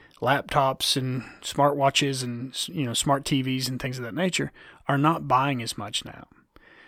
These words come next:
And so they're now able to turn around, should be able to turn around and start backfilling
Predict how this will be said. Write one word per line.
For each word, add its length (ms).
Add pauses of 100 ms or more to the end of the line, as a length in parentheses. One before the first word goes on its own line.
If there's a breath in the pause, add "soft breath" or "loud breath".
(240 soft breath)
And 160
so 680
they're 380
now 300
able 280
to 80
turn 260
around, 500
should 200
be 140
able 120
to 80
turn 200
around 340 (320 loud breath)
and 180
start 640 (440 soft breath)
backfilling 840